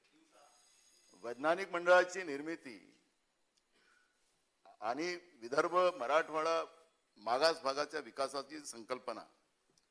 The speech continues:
खरं तर मी राज्यामध्ये राहून केंद्राचा उल्लेख करणार तर ते तुम्ही लोक चिडणार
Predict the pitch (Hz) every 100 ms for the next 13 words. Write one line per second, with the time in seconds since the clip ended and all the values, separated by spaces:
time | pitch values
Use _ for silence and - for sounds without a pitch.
0 | _ _ _ _ _ _ _ _ _ _
1 | - _ _ - - 139 170 185 202 202
2 | 196 - - - _ _ _ _ _ _
3 | _ _ _ _ _ _ _ _ _ _
4 | _ _ _ _ _ _ 104 156 147 135
5 | 151 170 175 180 156 170 160 160 170 170
6 | 156 156 165 156 151 165 160 160 165 160
7 | 151 156 151 156 - 131 117